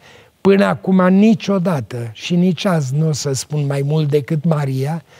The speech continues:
dar are două fete mari deja, căsătorită, tabloul meu e în casa lor de la Turnul Severin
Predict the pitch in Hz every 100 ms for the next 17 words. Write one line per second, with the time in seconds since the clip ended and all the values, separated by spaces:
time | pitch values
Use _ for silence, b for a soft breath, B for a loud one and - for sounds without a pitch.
0 | b b 143 147 151 - 165 156 147 143
1 | 156 147 135 - 151 135 151 131 143 143
2 | 131 135 143 135 151 165 - b b b
3 | b b b - 170 - 185 151 175 151
4 | 151 127 156 156 185 b b b b b
5 | _ 170 165 156 180 208 208 175 165 180
6 | 180 170 156 156 120 190 180 - 147 147
7 | 165 151 139 143 139 - 175 165 160 147
8 | 135 160 135 139 131 135 131 156